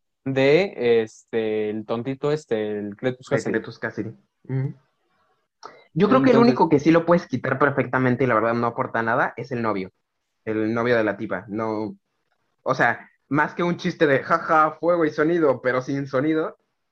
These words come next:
Speaker 2: no afecta nada en la
Speaker 1: Sí,
Speaker 2: película.
Speaker 1: es que, eh, eh, él fue importante en la primera.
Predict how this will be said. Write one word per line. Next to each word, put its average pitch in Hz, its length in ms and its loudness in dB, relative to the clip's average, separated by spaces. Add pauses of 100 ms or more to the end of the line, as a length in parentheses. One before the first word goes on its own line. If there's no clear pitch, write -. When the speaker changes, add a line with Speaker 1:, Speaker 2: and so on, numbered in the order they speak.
(140)
Speaker 2:
no 135 220 -4
afecta 135 440 -6
nada 123 300 -2
en 117 80 -6
la 113 60 -4
Speaker 1:
Sí, - 60 -10
Speaker 2:
película. 156 280 2
Speaker 1:
es 156 160 -2
que, 180 160 2
eh, 147 300 -2
eh, - 160 -6 (1040)
él 196 180 2
fue 233 140 2
importante 165 520 0
en 175 100 0
la 143 140 0
primera. 120 400 -6